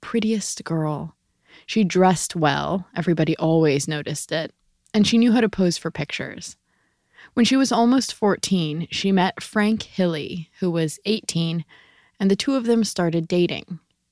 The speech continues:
She became close with Frank's little sister, Frida. The two of them would remain close for years,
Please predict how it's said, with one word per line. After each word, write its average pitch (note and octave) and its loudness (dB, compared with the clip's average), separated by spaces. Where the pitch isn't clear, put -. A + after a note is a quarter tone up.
She C4 -2
became C#4 4
close A#3+ 0
with F#3+ -2
Frank's G3+ 2
little F#3 2
sister, - -4
Frida. F#3 0
The A3 6
two B3 2
of A3+ 4
them A3 6
would F#3 4
remain F3+ 4
close E3 0
for - -4
years, F3+ -2